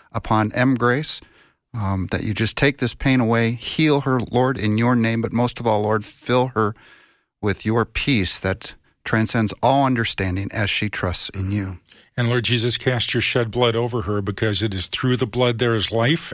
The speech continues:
Speaker 2: and you are the healer. It is your blood that heals. So give her your peace, your healing, and speak to her, Lord, and let her know how much she's loved.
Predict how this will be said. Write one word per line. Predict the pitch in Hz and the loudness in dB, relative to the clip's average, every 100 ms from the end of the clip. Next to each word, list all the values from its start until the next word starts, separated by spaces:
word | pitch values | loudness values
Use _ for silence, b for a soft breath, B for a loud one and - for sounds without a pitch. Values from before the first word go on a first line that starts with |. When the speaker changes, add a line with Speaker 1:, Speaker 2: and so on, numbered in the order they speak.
| - | -6
Speaker 2:
and | 113 | -2
you | 98 123 | 0 2
are | 127 120 | 4 2
the | 113 | 0
healer. | - 165 120 - - B B B - | 0 2 2 -4 -10 B B B -8
It | 101 | -4
is | 92 90 | -2 0
your | 110 170 | 2 2
blood | 165 151 143 | 2 0 0
that | 143 | -2
heals. | 147 123 87 | 0 0 0
So | - 123 | -2 0
give | 101 117 131 | 0 0 0
her | 170 | 0
your | 147 113 | 0 0
peace, | - 165 180 - - B B B | 0 0 2 0 -4 B B B
your | 117 | -4
healing, | - 151 151 156 147 - B B | 0 2 2 2 -2 -8 B B
and | 120 | -2
speak | 113 - 147 - | -2 0 -4 -2
to | 135 | -2
her, | 104 | 0
Lord, | 113 113 110 | 2 2 2
and | 107 | 0
let | 110 | 2
her | |
know | 110 | 2
how | 90 110 | 2 2
much | 113 - | 0 0
she's | - 104 | -2 0
loved. | 104 90 - | 0 -2 -6